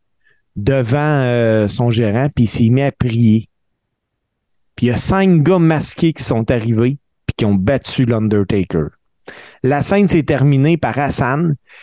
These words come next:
qui fait, qui applique le camel clutch d'Undertaker, tandis que les sympathisants masqués s'agenouillent, s'agenouillent devant lui pour prier. Le problème, là, J C, vraiment, là, il se re-,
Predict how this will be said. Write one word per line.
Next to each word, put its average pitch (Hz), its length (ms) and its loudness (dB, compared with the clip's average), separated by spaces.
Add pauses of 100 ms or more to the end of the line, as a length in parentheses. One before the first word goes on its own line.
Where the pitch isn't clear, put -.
(240)
qui 113 320 0
fait, 110 560 0
qui 135 140 0
applique 151 340 -2
le 117 140 0
camel 139 500 -2
clutch 135 500 -4
d'Undertaker, 117 920 0 (100)
tandis 107 380 -4
que 143 100 -2
les 117 140 0
sympathisants 131 760 0
masqués 131 680 0 (480)
s'agenouillent, 143 760 0
s'agenouillent 151 600 2
devant 123 320 0
lui 123 240 2
pour - 220 -4
prier. 107 600 0 (2000)
Le 147 160 0
problème, 180 580 2
là, 175 240 2
J 135 220 2
C, 196 360 2
vraiment, 170 600 2
là, 170 180 2 (420)
il 120 140 2
se - 180 0
re-, 127 320 -2